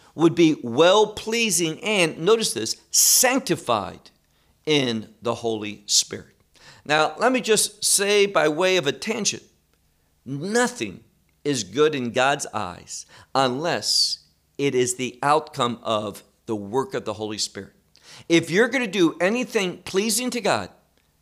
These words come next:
you must be led by the Spirit of God. If you're gonna do anything that's pleasing to God, you must receive the provision from the Holy Spirit.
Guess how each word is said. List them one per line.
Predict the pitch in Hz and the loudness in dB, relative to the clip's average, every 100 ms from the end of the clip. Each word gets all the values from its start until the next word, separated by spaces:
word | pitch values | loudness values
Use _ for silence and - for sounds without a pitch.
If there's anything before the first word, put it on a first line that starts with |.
| _ | _
you | - 135 | -8 -4
must | 123 131 - | -2 -2 -2
be | 165 | -4
led | 156 113 104 101 - | -4 -2 -4 -8 -14
by | - 117 | -6 -6
the | 117 | -4
Spirit | - - 110 117 | -8 -4 -4 -4
of | 143 | -6
God. | - 208 147 _ _ _ - - | -6 -6 -8 _ _ _ -20 0
If | 180 175 | 2 2
you're | 175 214 | 0 0
gonna | 220 202 | 2 0
do | 139 135 208 196 - | 0 -4 -2 -2 -2
anything | 190 254 240 220 208 | -2 -2 -2 -2 -2
that's | 185 147 | -2 -4
pleasing | - - 190 220 226 226 | -6 -4 -4 -2 -4 -4
to | |
God, | 226 220 160 123 - - - | -2 0 2 0 -4 -18 -4
you | 170 | 0
must | 214 208 - | 2 2 0
receive | 180 190 - 196 196 | -4 -2 -2 -2 -4
the | 147 | -6
provision | 165 - 175 151 131 165 269 233 139 95 - _ _ _ _ _ | -8 -4 -2 -2 -6 -6 0 0 0 -4 -14 _ _ _ _ _
from | - 147 127 | -6 -4 -2
the | 120 | -2
Holy | 120 113 113 | -2 -2 -2
Spirit. | - 107 92 | -4 -6 -16